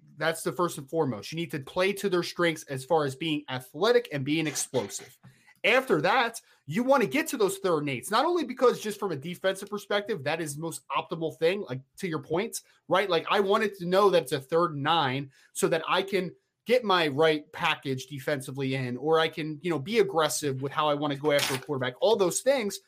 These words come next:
But also, that's how your defensive line wins in the f-,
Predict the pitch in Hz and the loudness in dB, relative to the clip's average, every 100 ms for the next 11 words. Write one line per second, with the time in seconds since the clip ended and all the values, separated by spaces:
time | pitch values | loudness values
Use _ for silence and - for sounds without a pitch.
0 | _ _ _ - 190 165 247 - - 127 | _ _ _ 0 2 4 2 2 0 2
1 | 143 - _ _ _ _ _ _ - 139 | 0 -2 _ _ _ _ _ _ -4 4
2 | 208 208 190 175 214 208 196 196 208 - | 4 2 -6 0 2 4 0 -4 -2 -2
3 | 214 196 202 180 139 185 208 - 185 202 | -2 2 2 2 0 -2 -2 -4 -4 -2
4 | 190 196 - - | -2 -4 -6 -20